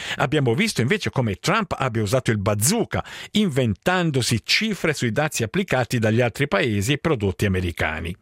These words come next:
Esempio lampante è la Svizzera, il paese europeo più penalizzato, che di fronte a dazi zero sui prodotti americani si vede applicare il trentuno per cento su quelli svizzeri verso gli Stati Uniti.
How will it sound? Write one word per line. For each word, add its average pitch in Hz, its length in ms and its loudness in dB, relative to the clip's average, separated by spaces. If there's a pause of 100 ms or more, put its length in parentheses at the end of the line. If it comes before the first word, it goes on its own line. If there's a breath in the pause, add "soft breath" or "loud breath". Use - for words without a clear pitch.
(220)
Esempio 165 320 2
lampante 135 460 0
è - 20 2
la 110 140 2
Svizzera, 127 560 0 (200 soft breath)
il 165 120 0
paese 165 300 2
europeo 110 420 2
più 175 160 2
penalizzato, 120 840 0
che 98 100 -2
di 92 120 0
fronte 151 520 0
a 87 160 -2
dazi 113 560 0
zero 104 460 0
sui - 180 -2
prodotti 101 480 0
americani 117 720 0 (240 loud breath)
si 254 180 -2
vede 135 220 0
applicare 151 460 0
il 139 100 -6
trentuno 151 580 2
per 226 200 0
cento 104 420 -2
su 180 160 0
quelli 107 240 0
svizzeri 117 560 0
verso 104 360 0
gli 113 120 2
Stati 107 300 0
Uniti. 82 440 -2